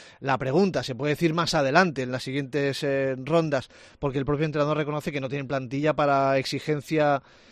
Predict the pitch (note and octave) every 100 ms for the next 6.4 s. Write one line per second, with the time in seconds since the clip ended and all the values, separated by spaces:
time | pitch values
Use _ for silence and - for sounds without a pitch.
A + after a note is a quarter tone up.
0 | - - C#3 C#3 D3+ - D3+ D3 D#3 -
1 | D3+ C3 C3 C3+ D#3 C#3+ B2 D3 E3+ D3
2 | D3+ E3+ D#3+ D3 E3 F#3+ C3 B2+ C3 C#3+
3 | C#3 C3 C#3 F#3 C3+ C#3+ C#3 D3 C#3 C3+
4 | C3+ C3+ F3+ F#3+ C3+ C3+ D3 D#3 G#3 A#3
5 | G#3+ G3+ G3+ F#3+ F#3+ G3+ G3+ G3+ G3+ G3
6 | G#3 G3 G3+ G3+